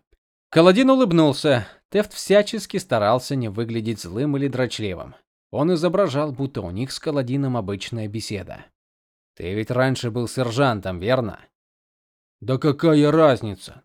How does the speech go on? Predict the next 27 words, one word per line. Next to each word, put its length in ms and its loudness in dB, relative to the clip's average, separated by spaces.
Ну 60 -2
давай 400 8
же, 140 0
покажи 420 0
им 120 4
парочку 480 4
простых 460 -2
вещей». 540 -8
«Нет», 540 0
отрезал 500 2
Каладин, 420 0
посерьёзнев. 840 -6
Тефт 240 2
внимательно 560 0
посмотрел 560 -6
на 100 -4
него. 380 -8
«Собираешься 840 -2
отказаться 640 -2
от 80 -6
сражений 560 -2
на 140 -2
поле 340 -2
боя, 380 2
как 220 0
наш 260 -2
рогаед?» 640 0